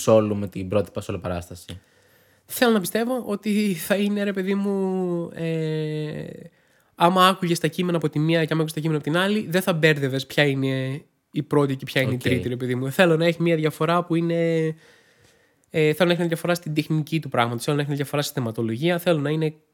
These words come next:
Speaker 2: ειδικά η τρίτη παράσταση, τώρα τη νιώθω μεγάλο άγχος. Θεωρώ ότι είναι η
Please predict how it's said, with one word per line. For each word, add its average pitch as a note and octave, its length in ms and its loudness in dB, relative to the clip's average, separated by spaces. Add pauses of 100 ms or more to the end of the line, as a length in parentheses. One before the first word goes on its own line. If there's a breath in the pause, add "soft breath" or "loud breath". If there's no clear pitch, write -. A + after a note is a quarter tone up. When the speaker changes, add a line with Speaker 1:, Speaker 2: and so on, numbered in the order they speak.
(200)
Speaker 2:
ειδικά D3 360 2
η E3 60 0
τρίτη D#3+ 300 0
παράσταση, D#3 320 0
τώρα D#3 140 -2
τη D#3+ 80 -4
νιώθω D#3+ 240 0
μεγάλο D#3 340 2
άγχος. A#2 300 -2
Θεωρώ C3+ 240 -2
ότι C#3 560 -2
είναι D#3 200 0
η C#3+ 140 -2